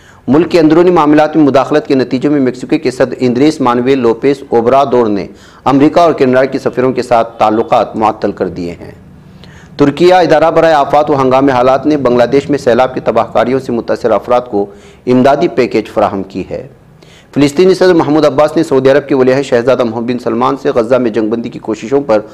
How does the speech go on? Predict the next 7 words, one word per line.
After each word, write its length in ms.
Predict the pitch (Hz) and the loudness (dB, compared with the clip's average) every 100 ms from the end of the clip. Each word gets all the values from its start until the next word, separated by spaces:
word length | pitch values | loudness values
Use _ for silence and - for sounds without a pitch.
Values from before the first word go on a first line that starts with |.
| - - - | -20 -20 -4
तबादले 480 | 127 135 135 147 147 | 0 2 2 2 0
ख्याल 340 | - 139 147 | 2 2 2
करने 340 | 151 117 104 107 | 0 -4 -2 -2
का 260 | 107 104 | 0 0
दावा 340 | 101 104 98 95 | 2 0 0 -2
किया 280 | - 90 85 | -4 -6 -6
है। 340 | 80 - - | -8 -14 -16